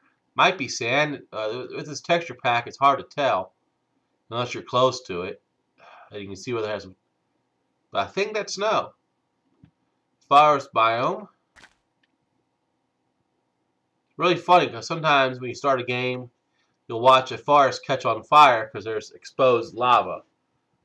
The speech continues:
But not this time. Uh, tell you what, you see that? That's an overhang, and I'm gonna go down there.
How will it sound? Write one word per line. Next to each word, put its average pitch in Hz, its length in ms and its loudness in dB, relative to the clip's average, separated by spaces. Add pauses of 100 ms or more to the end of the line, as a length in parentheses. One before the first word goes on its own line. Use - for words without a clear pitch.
(140)
But 120 380 2
not 143 320 0
this 127 180 -6
time. 90 440 -6 (2250)
Uh, 131 640 4 (1400)
tell 202 160 2
you 196 80 4
what, - 400 4 (500)
you 131 80 -8
see 196 180 -8
that? 214 380 0 (500)
That's 214 420 -2
an 160 80 -2
overhang, 175 760 2
and 156 80 -8
I'm 208 120 -6
gonna 202 120 -6
go 185 120 -4
down 196 260 -2
there. 95 240 -10